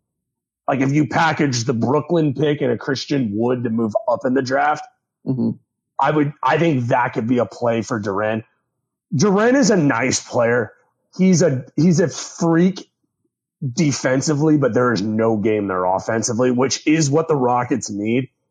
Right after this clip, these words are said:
Speaker 1: I like the idea of Duren. It depends on what you would have to trade up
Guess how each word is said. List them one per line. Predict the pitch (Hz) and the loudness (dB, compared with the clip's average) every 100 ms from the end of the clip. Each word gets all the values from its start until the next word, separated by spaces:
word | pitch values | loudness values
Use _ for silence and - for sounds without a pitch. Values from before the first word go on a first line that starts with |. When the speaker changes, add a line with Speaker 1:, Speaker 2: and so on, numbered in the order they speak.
| _ - _ - | _ -20 _ -2
Speaker 1:
I | 170 | 0
like | 127 117 147 | 2 0 0
the | 151 165 | 2 4
idea | 165 160 160 170 | 4 2 4 4
of | 160 | 2
Duren. | 139 165 151 160 165 165 - - | 2 2 4 2 2 0 -2 -4
It | 156 | -2
depends | 151 123 - 151 160 165 - | -2 -4 -6 -2 0 2 2
on | 147 139 | 0 0
what | 135 143 | 0 0
you | 139 | 0
would | 139 | 2
have | 139 135 | 0 -2
to | 120 | -6
trade | - - 127 127 120 117 _ _ _ _ _ _ _ - | -6 -2 0 2 0 -4 _ _ _ _ _ _ _ -2
up | 131 | -2